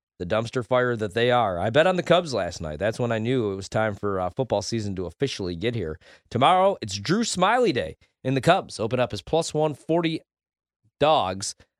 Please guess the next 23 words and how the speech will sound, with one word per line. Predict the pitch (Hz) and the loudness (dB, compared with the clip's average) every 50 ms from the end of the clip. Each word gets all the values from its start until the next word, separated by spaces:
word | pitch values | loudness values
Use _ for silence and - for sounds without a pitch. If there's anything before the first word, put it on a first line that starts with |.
| _ _ _ - | _ _ _ 0
Uh, | 101 104 104 104 104 | 2 2 2 2 2
no | 110 135 180 208 | 4 4 4 4
total | - - 180 185 180 156 135 | 2 2 2 2 2 0 0
in | 120 | -2
this | 113 104 - | -2 -2 -2
game | - 113 110 107 104 107 | 0 0 0 0 0 0
yet. | 113 113 107 107 - _ _ - - - - - _ _ - | 0 2 2 0 0 _ _ -14 -14 -14 -14 -16 _ _ 2
Going | 143 156 175 175 | 2 4 4 4
against | 160 139 156 143 131 - - | 4 4 2 2 2 0 2
Carlos | 156 151 165 165 165 160 143 - | 2 4 4 4 4 2 0 0
Rodon, | - 127 113 131 131 123 117 110 107 | 0 0 2 2 2 2 2 0 -2
who's | 107 104 - | -4 -6 -2
twelve | - - 226 254 214 | 2 4 4 4 4
and | 196 170 | 2 0
seven | - 180 160 143 139 131 | 2 2 2 2 2 -2
this | 131 123 - - | -2 -2 -2 -2
year, | 131 123 120 117 - _ _ _ _ _ - | -2 0 0 -2 -2 _ _ _ _ _ 0
two | 240 240 | 2 4
nine | 202 180 160 143 | 4 4 4 2
two | 131 - 170 156 131 | 2 0 0 0 2
E | 131 135 135 | 2 4 4
R | 123 117 113 113 | 4 4 4 4
A. | 110 104 104 101 | 2 2 0 -2